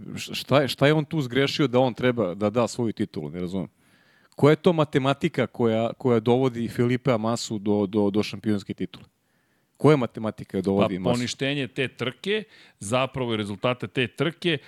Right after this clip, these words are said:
Speaker 2: samim tim Hamilton ostaje bez tih šest bodova,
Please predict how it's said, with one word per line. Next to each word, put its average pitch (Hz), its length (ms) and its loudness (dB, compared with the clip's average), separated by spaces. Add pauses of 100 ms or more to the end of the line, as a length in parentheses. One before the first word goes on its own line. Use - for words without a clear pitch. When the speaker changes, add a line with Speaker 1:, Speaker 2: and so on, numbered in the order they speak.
(100)
Speaker 2:
samim 139 360 -2
tim 123 300 -4 (100)
Hamilton 117 520 -4
ostaje 117 320 -2
bez 104 320 -4
tih 101 200 -4
šest 90 400 -4
bodova, 120 520 0